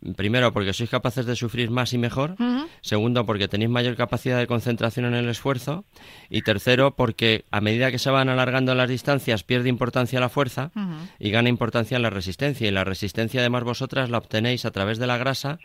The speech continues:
Speaker 1: a intensidades más altas que los hombres, con lo cual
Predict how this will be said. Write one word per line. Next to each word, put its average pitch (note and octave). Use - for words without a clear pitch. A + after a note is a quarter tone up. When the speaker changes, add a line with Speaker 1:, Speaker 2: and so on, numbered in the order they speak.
Speaker 1:
a A2
intensidades A2
más A#2+
altas A#2+
que G#2
los F#2
hombres, A#2+
con F#2+
lo F#2
cual B2